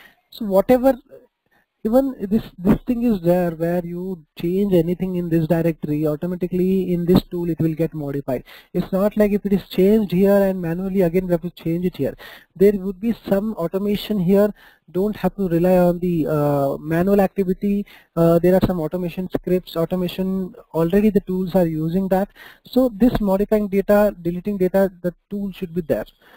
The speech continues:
Then we have a system that regulates and enforces user access. So it, it again, uh, entitlements and roles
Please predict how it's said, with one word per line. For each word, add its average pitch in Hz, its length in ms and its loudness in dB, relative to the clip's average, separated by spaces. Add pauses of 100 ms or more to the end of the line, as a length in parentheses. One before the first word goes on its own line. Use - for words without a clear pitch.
(800)
Then 233 280 4
we 220 160 0
have 254 220 0
a 262 80 4
system 247 360 0
that 240 160 -2
regulates 208 420 0 (380)
and 202 260 2
enforces 196 480 -4
user 170 280 0
access. - 360 0
So 202 60 -6
it, 208 100 -4 (100)
it 208 140 -4
again, 202 460 -2 (160)
uh, 175 200 0 (100)
entitlements 196 840 0
and 175 280 0
roles 160 400 0